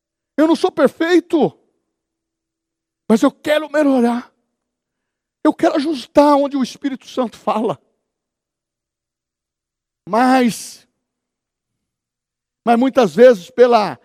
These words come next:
pela experiência da vida, você tem que lutar com coisas que estão na tua cabeça. Por isso que eu termino aqui dizendo, "Renova a tua mente.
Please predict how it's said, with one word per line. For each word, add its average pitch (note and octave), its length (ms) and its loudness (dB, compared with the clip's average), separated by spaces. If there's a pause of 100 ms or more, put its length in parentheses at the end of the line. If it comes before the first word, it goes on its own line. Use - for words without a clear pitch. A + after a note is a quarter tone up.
(160)
pela A#3 140 2
experiência A#3+ 640 0
da G#3+ 140 4
vida, B3 300 0
você C4 240 -6
tem C#4 180 -4
que D4+ 160 0
lutar D#4 560 0
com B3+ 240 -8
coisas C4 480 0
que - 80 -12
estão A#3+ 220 2
na G#3 100 -6
tua F#3 140 -6
cabeça. D3+ 500 -4 (320)
Por G#3+ 140 -2
isso A#3 160 -2
que B3+ 60 -2
eu A3+ 60 4
termino G#3 380 2
aqui - 160 -6
dizendo, E3 480 -4 (260)
"Renova A3 800 2
a D#3+ 40 -4
tua D3+ 200 -10
mente. C3+ 500 -12